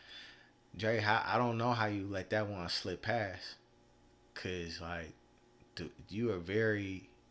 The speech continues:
I'm very stern when it come to women. I'm, it's really hard. But I, I let this particular person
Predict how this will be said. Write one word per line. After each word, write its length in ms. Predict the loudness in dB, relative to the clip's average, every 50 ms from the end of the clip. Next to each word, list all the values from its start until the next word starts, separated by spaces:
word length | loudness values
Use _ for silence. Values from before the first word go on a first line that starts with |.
| -18 -10 -6
I'm 220 | -6 -6 -4 -6
very 640 | -6 -2 0 2 2 4 2 0 -2 -2 -4 -2 -2
stern 840 | 0 0 0 -2 -2 -2 -2 0 0 0 -2 -4 -6 -8 -10 -12 -16 -20 -20 -20 -20 -20 -20 -20 -20 -20 -20 -16 -12
when 120 | -10 -8
it 100 | -6 -6
come 200 | -6 -6 -6 -8
to 60 | -8
women. 340 | -10 -12 -12 -14 -14 -16 -18 -20 -20 -16 -8
I'm, 420 | -4 -2 -2 -2 -2 -4 -6 -10 -12 -14 -16 -10
it's 460 | -6 -4 -2 -2 -2 0 0 -2 -2 -4 -10 -18 -20 -16 -12 -8
really 260 | -6 -4 -4 -4 -6
hard. 340 | -6 -8 -8 -8 -10 -12 -14 -16 -20 -20 -20 -20 -20 -20 -20 -20 -20 -20 -20 -20 -20 -20 -20 -20 -20 -16 -12
But 320 | -10 -8 -8 -8 -10 -12 -16 -20 -20 -20 -10 -6
I, 160 | -4 -4 -4 -4 -6 -8 -8
I 140 | -6 -6 -6
let 240 | -6 -6 -6 -8 -8 -12 -20 -20 -20 -20 -20 -16 -10
this 140 | -8 -8 -8
particular 640 | -8 -8 -12 -10 -8 -6 -6 -6 -8 -8 -10 -10 -8
person 480 | -8 -8 -8 -8 -6 -8 -8 -10 -10